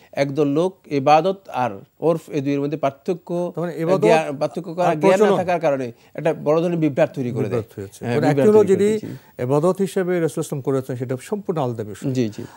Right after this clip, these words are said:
Speaker 2: আর একটু হলো আরবের মানুষ হিসেবে, আরবের খাদ্যাভ্যাস, পোশাক,
Speaker 1: আর তখনকার
Speaker 2: আশাক,
Speaker 1: সময় যেটা প্রচলন
Speaker 2: তখন
Speaker 1: ছিল,
Speaker 2: যে
Speaker 1: সেটাকে
Speaker 2: প্রচলন
Speaker 1: তিনি,
Speaker 2: ছিল,
Speaker 1: হ্যাঁ,
Speaker 2: আদাত,
Speaker 1: গ্রহণ করেছেন।
Speaker 2: লোকজ বিষয়গুলো,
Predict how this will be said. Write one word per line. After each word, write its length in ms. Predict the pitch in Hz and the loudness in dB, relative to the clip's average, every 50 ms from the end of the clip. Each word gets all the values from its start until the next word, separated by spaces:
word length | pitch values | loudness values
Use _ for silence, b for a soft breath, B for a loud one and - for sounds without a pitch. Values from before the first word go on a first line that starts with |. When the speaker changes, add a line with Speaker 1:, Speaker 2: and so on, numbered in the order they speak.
| B B | B B
Speaker 2:
আর 80 | 135 | -4
একটু 140 | 147 - 185 | -2 0 0
হলো 120 | 170 165 143 | 0 2 2
আরবের 280 | 147 151 151 165 170 | 2 2 2 2 0
মানুষ 320 | 151 131 135 160 180 - - | 0 0 -2 -2 -2 -4 -4
হিসেবে, 640 | 175 - - 147 120 104 110 113 120 135 156 - | -6 -6 -4 -6 -6 -6 -6 -6 -6 -6 -6 -6
আরবের 340 | - 135 131 131 120 127 127 | -6 -6 -6 -4 -4 -6 -8
খাদ্যাভ্যাস, 720 | 127 - - 117 - - 127 117 113 123 127 123 123 123 - | -8 -8 -12 -10 -8 -8 -8 -8 -6 -6 -6 -6 -6 -8 -10
পোশাক, 480 | _ - 127 117 - - 131 127 - | _ -8 -8 -8 -8 -8 -6 -2 0
Speaker 1:
আর 80 | 202 196 | 0 0
তখনকার 360 | 208 214 214 226 214 - - | 2 2 0 2 2 2 2
Speaker 2:
আশাক, 100 | 131 - | 2 2
Speaker 1:
সময় 140 | 196 190 175 | 2 2 2
যেটা 200 | 165 165 175 160 | 2 4 4 4
প্রচলন 260 | 151 143 135 135 147 | 4 2 2 4 2
Speaker 2:
তখন 100 | 147 143 | 2 4
Speaker 1:
ছিল, 100 | 147 139 | 2 2
Speaker 2:
যে 60 | 135 | 2
Speaker 1:
সেটাকে 200 | 127 139 131 135 | 2 4 4 4
Speaker 2:
প্রচলন 180 | 135 143 143 135 | 4 4 4 2
Speaker 1:
তিনি, 160 | 131 123 123 | 2 2 2
Speaker 2:
ছিল, 100 | 123 127 | 2 0
Speaker 1:
হ্যাঁ, 160 | 131 127 123 | 0 0 0
Speaker 2:
আদাত, 340 | 131 127 120 139 139 139 120 | 0 0 2 2 2 2 2
Speaker 1:
গ্রহণ 200 | 120 127 123 120 | 0 -2 -2 -4
করেছেন। 280 | - 101 101 131 127 139 | -4 -6 -4 -2 0 0
Speaker 2:
লোকজ 260 | 131 - 147 123 131 | 0 2 0 0 0
বিষয়গুলো, 640 | 117 123 127 - - 156 135 117 113 107 107 113 | 0 -2 -2 -2 0 0 0 0 -2 -4 -6 -8